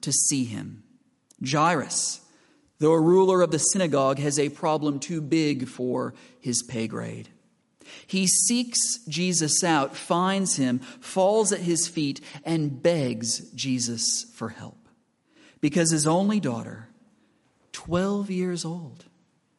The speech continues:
is dying. Can you see Jairus' desperation as he pleads with Jesus to come to his house?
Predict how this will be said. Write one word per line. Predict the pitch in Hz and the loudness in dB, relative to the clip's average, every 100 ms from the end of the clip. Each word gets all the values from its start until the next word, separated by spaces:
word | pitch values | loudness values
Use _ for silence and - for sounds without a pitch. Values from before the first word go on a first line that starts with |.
| - | -6
is | 147 120 | -2 -2
dying. | 113 120 120 117 120 - - _ _ _ _ _ _ _ _ - | -2 -4 -4 -6 -10 -16 -20 _ _ _ _ _ _ _ _ -4
Can | 190 202 | 0 2
you | 220 | 2
see | 214 - 240 240 208 | 2 2 0 0 0
Jairus' | 156 165 185 185 175 185 156 135 | 2 4 4 2 2 2 0 2
desperation | 151 156 - 131 131 135 147 135 123 - - - | 0 0 -4 -6 -2 -2 -2 -2 -4 -4 -16 -8
as | 147 165 - | -4 -2 -2
he | 180 175 | -4 -6
pleads | - - 185 214 214 165 123 113 - - _ _ _ | -10 -8 -4 -2 -2 -2 -4 -6 -10 -12 _ _ _
with | - 160 160 | 0 0 0
Jesus | 139 151 135 113 110 - - - - _ _ _ _ - | -4 -2 0 -2 -4 -6 -6 -6 -10 _ _ _ _ -18
to | - | -8
come | 139 135 | -2 0
to | 123 | 0
his | 110 110 | -4 -6
house? | - - 107 - - - | -8 -12 -14 -14 -12 -14